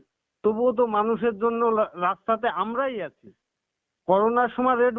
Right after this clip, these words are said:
ভলান্টিয়ার্স এসএফআই এরই ছিল, বামপন্থীদেরই ছিল। কারা ছিল? কেউ ছিল না।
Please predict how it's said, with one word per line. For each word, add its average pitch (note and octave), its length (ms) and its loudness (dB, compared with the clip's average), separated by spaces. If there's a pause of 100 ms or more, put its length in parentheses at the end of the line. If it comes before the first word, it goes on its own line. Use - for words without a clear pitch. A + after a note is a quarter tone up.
ভলান্টিয়ার্স B3+ 800 0 (1400)
এসএফআই C#4 440 2
এরই A#3+ 280 -10
ছিল, C3+ 140 -6 (420)
বামপন্থীদেরই A3+ 840 2
ছিল। C3 120 -6 (160)
কারা B3+ 260 -2
ছিল? C#3 140 -10 (800)
কেউ D4+ 120 4 (120)
ছিল C#4+ 120 0 (140)
না। D4+ 80 -6